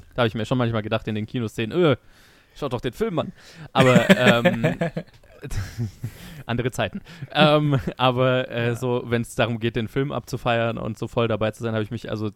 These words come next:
Speaker 1: das, glaub ich, das erste, wo ich da heutzutage jemals reingekommen bin, ist ein vollbesetztes Fantasy-Filmfest-Screening von einem Party, also von so einem, von einem Spaß-Fantasy-Filmfest-Film.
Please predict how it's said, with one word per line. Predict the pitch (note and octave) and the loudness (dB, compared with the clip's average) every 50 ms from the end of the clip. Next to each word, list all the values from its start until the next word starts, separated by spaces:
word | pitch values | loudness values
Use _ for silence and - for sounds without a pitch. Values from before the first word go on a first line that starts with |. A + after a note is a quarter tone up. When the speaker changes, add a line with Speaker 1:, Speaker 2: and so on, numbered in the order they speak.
| _ - - _ _ | _ -20 -20 _ _
Speaker 1:
das, | - A#2 A2+ - - _ - | -10 -10 -10 -12 -14 _ -12
glaub | - B2 A#2 A2 | -8 -6 -6 -6
ich, | - | -6
das | - A#2 A2+ | -8 -10 -10
erste, | G#2 - C#3+ D#3 D3 - C3+ A#2 A2+ - _ _ | -4 -2 -2 -2 -2 -4 -6 -6 -8 -12 _ _
wo | - B2 B2+ B2+ - | -6 -4 -4 -4 -4
ich | - - - - | -6 -10 -8 -6
da | B2 A#2 | -4 -2
heutzutage | A2+ A#2+ A#2+ - - A#2 B2+ A#2+ A2 A2+ A2+ | 0 -2 -2 -4 -6 -8 -8 -6 -6 -6 -8
jemals | A2 A2 A2 - - | -8 -8 -8 -8 -8
reingekommen | A#2 A2 A2 - B2 A2+ G#2+ | -10 -10 -10 -10 -12 -12 -10
bin, | G#2+ A2 | -10 -10
ist | G#2+ - - | -12 -10 -10
ein | A2 A2 A2 _ _ - - _ _ - | -10 -10 -10 _ _ -20 -20 _ _ -10
vollbesetztes | - B2+ B2 C3 A#2+ A#2 A2+ A#2+ - - B2 A#2 - | -4 -2 0 0 -2 -2 -6 -6 -8 -8 -10 -10 -4
Fantasy-Filmfest-Screening | - A#2 A2+ A2 G#2 - A#2+ G#2 - - C3+ B2+ B2+ - - C3 A2 - - - - - B2 A#2+ A#2+ A#2+ A#2+ A#2 - | -4 -4 -4 -4 -8 -12 -14 -12 -6 -2 -2 -2 -2 0 -2 -2 -2 -2 -6 -10 -4 -2 -2 0 0 -2 -4 -4 -4
von | - A#2 G#2+ G#2+ | -4 -4 -2 -2
einem | G#2+ G#2+ G#2+ G#2 - _ | -2 -4 -4 -6 -8 _
Party, | - - - A#2 G#2 G#2 - - A#2 A#2 - - | -12 -10 -6 -4 -4 -4 -6 -8 -12 -12 -8 -8
also | A2+ G#2 - | -8 -8 -8
von | - A#2 G#2 | -10 -14 -12
so | - G#2+ | -10 -8
einem, | G#2 G#2 G2+ G#2+ B2 - _ _ _ | -8 -8 -8 -10 -12 -16 _ _ _
von | - - A#2 G#2 | -8 -6 -4 -4
einem | G#2+ G#2 G2 - | -4 -6 -8 -12
Spaß-Fantasy-Filmfest-Film. | - - - A#2 A2 G#2+ G#2+ G2+ - - - _ _ _ - B2 A2 G2+ G#2 G2+ G2+ - _ _ _ - - A3 G2+ - - F#2+ - - _ _ _ _ - A2 G2+ G2 G2 | -10 -4 0 2 4 4 2 0 -2 -8 -18 _ _ _ -4 -4 -4 -4 -4 -8 -8 -10 _ _ _ -6 -6 -6 -6 -6 -8 -10 -10 -12 _ _ _ _ -4 -4 -4 -4 -8